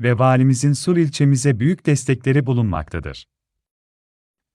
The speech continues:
Bu desteklerin yanı sıra sizlerin talep ve önerilerini dinleyerek varsa sorunlara ortak çözüm üretmek bizlerin en kutsal görevlerinin başında gelmektedir.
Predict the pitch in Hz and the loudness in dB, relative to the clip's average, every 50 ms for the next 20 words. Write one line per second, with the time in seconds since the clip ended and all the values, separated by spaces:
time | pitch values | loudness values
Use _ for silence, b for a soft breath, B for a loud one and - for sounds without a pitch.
0 | _ _ _ _ 107 123 175 160 160 156 147 - - 147 135 - 143 139 135 165 | _ _ _ _ -2 -2 0 2 2 2 2 2 0 -2 -2 0 0 0 2 2
1 | 185 170 156 147 139 139 127 - - 123 135 127 - 127 120 107 107 127 127 151 | 2 4 4 4 2 2 0 -2 -2 -2 -2 0 -2 -2 -4 -2 0 0 0 0
2 | 180 143 - 135 123 123 147 165 - - - 139 - - 113 117 117 113 110 117 | 0 -2 -2 -2 0 0 0 -2 -4 -4 -4 -4 -4 -2 0 0 0 2 2 2
3 | 123 120 117 131 147 151 120 117 120 120 117 120 120 120 151 175 - - 139 131 | 2 2 2 2 2 0 0 0 2 2 2 2 2 0 0 -2 -2 -2 0 0
4 | 127 120 - - 135 127 - - 120 113 120 123 123 127 127 139 - 101 113 113 | 0 0 0 -2 -4 -4 -2 -2 -2 0 2 2 2 2 2 0 0 -2 -4 -4
5 | 101 - 156 175 - - - 151 143 127 165 170 160 143 139 135 - - 143 147 | -4 -2 -4 -4 -4 -4 -4 -2 -2 0 0 0 2 2 0 0 0 0 -2 -2
6 | 117 - - 127 117 107 123 131 131 135 131 131 127 135 165 185 180 - 165 147 | -2 -2 -4 -4 -4 -2 -2 0 2 2 0 0 -2 -2 -2 -2 -2 -2 -4 -6
7 | - - 165 160 156 143 156 147 143 143 135 139 139 135 151 170 175 160 147 131 | -4 0 0 0 2 2 2 2 2 2 2 2 2 2 2 2 2 0 0 -2
8 | - - 143 139 139 120 107 90 82 78 71 80 - - 85 73 69 65 - - | 0 0 0 0 0 0 0 -2 -4 -4 -6 -8 -10 -10 -12 -12 -12 -12 -16 -18